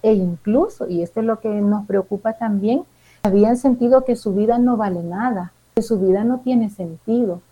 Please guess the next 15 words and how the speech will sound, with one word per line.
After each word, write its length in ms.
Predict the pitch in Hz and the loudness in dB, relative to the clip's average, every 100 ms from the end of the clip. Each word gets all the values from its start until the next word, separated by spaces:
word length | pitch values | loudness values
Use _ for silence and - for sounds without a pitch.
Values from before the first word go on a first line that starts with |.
| _ | _
que 340 | 220 247 254 214 | 6 8 8 6
es 80 | 220 | 4
mejor 600 | 214 202 202 202 175 202 | 4 4 4 4 2 -2
morirse. 760 | 185 170 220 330 - - 156 160 _ _ - | -2 0 2 2 0 -10 -10 -10 _ _ -2
Es 60 | |
decir, 300 | 190 190 254 208 | 0 2 0 0
esto 260 | 190 233 | 0 2
lo, 220 | 240 240 - | 4 4 4
lo 220 | 220 208 | 2 0
conecto 680 | 202 185 202 294 339 - 214 | -2 -2 0 0 -2 -6 -4
con 200 | 208 220 | 0 0
el 140 | 220 202 | 0 -4
tema 280 | 190 190 | -6 -6
del 160 | 190 180 | -4 -6
suicidio. 760 | - 165 151 175 196 165 127 | -8 -12 -10 -4 -2 -2 -8